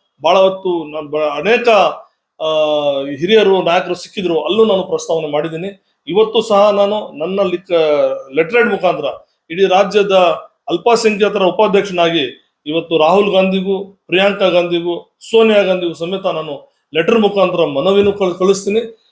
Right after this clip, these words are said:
ಯಾವ ಕಾರಣಕ್ಕೂ ಇದು ಎರಡು ವರ್ಷ, ಎರಡೂವರೆ ವರ್ಷದಲ್ಲಿ ನಮ್ಮ ನಾಯಕರು ಮಂತ್ರಿ ಸ್ಥಾನ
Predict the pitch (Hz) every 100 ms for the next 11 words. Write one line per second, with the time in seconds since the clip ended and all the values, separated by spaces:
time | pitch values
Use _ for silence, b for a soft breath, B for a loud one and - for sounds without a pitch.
0 | b - 131 156 214 214 185 208 233 226
1 | 254 202 185 180 170 185 190 180 180 -
2 | 185 180 156 185 202 185 165 - 160 165
3 | 208 190 _ _ - 151 160 156 151 190
4 | 190 180 160 160 156 175 160 - 156